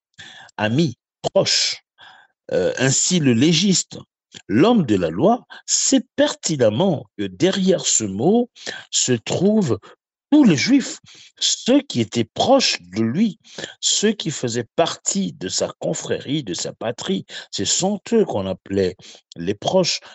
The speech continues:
du moins dans son entendement. Voilà. À l'exception, donc on ne doit pas mettre derrière ce mot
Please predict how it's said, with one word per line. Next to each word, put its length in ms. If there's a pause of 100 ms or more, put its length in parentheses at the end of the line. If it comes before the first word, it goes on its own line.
(140)
du 180
moins 380 (460)
dans 180
son 300
entendement. 680 (760)
Voilà. 220 (920)
À 80
l'exception, 760
donc 220
on 60
ne 40
doit 120
pas 160
mettre 340
derrière 420
ce 140
mot 340